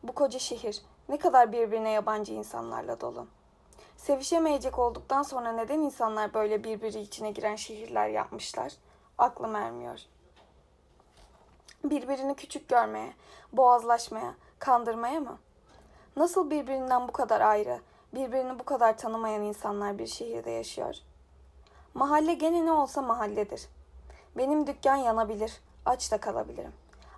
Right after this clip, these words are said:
Ama bana öyle gelir ki şu öğleleri limonlu terbiyeli işkembe çorbasını içtiğim işkembeci beni ölünceye kadar besleyecek. Portakalcı Salomon çürük portakalları çıplak Yahudi çocuklarına nasıl dağıtıyorsa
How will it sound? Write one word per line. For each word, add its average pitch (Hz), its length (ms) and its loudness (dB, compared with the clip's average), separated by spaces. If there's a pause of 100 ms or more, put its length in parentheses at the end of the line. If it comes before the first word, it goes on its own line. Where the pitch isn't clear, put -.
Ama 302 220 6
bana 349 260 6
öyle 359 180 4
gelir 302 360 -2
ki - 160 -4 (220)
şu - 180 -2
öğleleri 277 560 4
limonlu 269 420 0
terbiyeli 233 500 0
işkembe 233 460 -2
çorbasını 220 520 -4
içtiğim 220 420 -10
işkembeci 220 680 -4 (280)
beni 254 220 -2
ölünceye 240 420 0
kadar 214 360 -2
besleyecek. - 720 -8 (680)
Portakalcı 277 600 2
Salomon 269 520 2 (240)
çürük - 300 -6
portakalları 233 760 0 (280)
çıplak 302 400 0
Yahudi 277 320 -6
çocuklarına 226 640 -2
nasıl 254 320 -4
dağıtıyorsa 214 680 0